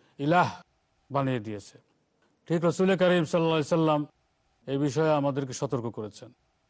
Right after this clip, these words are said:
যে "আমি ইন্নামা আনা বাশারুম মিথলুকুম, আমি একজন তোমাদের মতো মানুষ, মানে মানবীয় বৈশিষ্ট্য নিয়ে আমি মানুষের মধ্যে থেকে এসেছি, জন্মগ্রহণ করেছি। আল্লাহ তাআলা মানুষের হেদায়েতের জন্য মানুষই পাঠাবেন।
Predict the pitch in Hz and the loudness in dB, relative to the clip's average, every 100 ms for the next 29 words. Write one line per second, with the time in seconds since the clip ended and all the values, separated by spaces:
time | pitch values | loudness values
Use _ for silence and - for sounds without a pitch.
0 | _ _ _ 123 135 147 170 180 160 147 | _ _ _ -8 -4 -2 -2 -2 -4 -4
1 | 147 156 175 165 156 147 147 156 156 143 | -4 -2 0 0 2 0 0 -2 -2 -2
2 | 139 131 135 143 175 170 151 147 143 135 | -2 -4 -2 -2 -2 -2 -4 -4 -6 -10
3 | _ _ - 139 135 147 143 131 135 143 | _ _ -8 -2 0 0 0 0 -2 -4
4 | 165 _ _ _ _ _ _ - 127 135 | -6 _ _ _ _ _ _ -8 -2 0
5 | 165 147 131 - - - _ - 127 131 | 2 2 -2 -6 -16 -20 _ -12 -8 -4
6 | 139 143 160 190 202 190 175 180 - 175 | -2 0 2 4 4 4 2 -2 -2 0
7 | 170 160 147 143 143 - _ _ _ _ | 2 2 2 0 -4 -8 _ _ _ _
8 | _ 127 135 147 180 170 160 131 156 151 | _ -4 -2 2 2 4 2 2 2 4
9 | 147 - - 143 147 143 131 131 139 127 | 2 -4 -6 -4 0 0 0 -2 -2 -2
10 | 135 131 123 131 127 131 113 127 123 131 | -2 -2 -2 -4 -4 -4 -2 -2 -2 -2
11 | 120 123 127 - _ _ - 143 180 165 | -2 -4 -4 -8 _ _ -6 -2 0 2
12 | 196 165 165 170 175 160 175 180 180 202 | 4 4 4 4 2 0 0 2 2 2
13 | 202 202 117 98 92 | 0 -2 -2 -6 -12